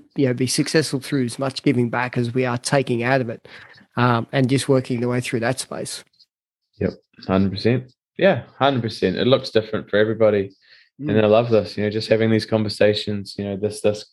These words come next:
Speaker 2: could, and I'm sure it has been for a lot of listeners, a birthplace of, of, of just sowing the seeds of change and being like, "Right, okay, fuck, it is time for me to go and do something."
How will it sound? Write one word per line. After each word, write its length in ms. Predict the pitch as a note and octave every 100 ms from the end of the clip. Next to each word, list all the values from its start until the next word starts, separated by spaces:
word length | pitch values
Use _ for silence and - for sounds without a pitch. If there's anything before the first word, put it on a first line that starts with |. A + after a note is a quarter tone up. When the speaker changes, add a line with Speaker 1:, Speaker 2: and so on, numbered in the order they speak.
| -
Speaker 2:
could, 220 | A#2 A#2+
and 100 | G#2
I'm 140 | G#2 G2+
sure 320 | - A2+ G#2+
it 120 | - -
has 240 | A2 A2 -
been 260 | G2+ G2+
for 160 | G2 G2+
a 80 | G2+
lot 100 | G2
of 60 |
listeners, 420 | G2+ G#2 - G2+
a 60 | G2
birthplace 680 | F#2+ G2 G2+ - - G2+ -
of, 200 | G2+ F#2+ _ _ - _ _ -
of, 220 | G2 F#2+ -
of 220 | F#2+ F#2+ F#2+
just 380 | G2+ - -
sowing 300 | - G2 G2+
the 80 | F#2+
seeds 460 | F#2 - G2+ G2 G2+
of 180 | G2+ -
change 600 | - F#2 F2+ F2 F2+ -
and 100 | G2
being 120 | G2+ F#2+
like, 160 | F#2
"Right, 200 | F2 F2 -
okay, 240 | F2 F2
fuck, 320 | - - E2+ -
it 60 | F2+
is 120 | E2+
time 240 | F#2 F2
for 80 | -
me 100 | F2+
to 60 | F2
go 120 | F#2
and 100 | F2+
do 120 | F2+
something." 420 | F#2 F#2 E2 F2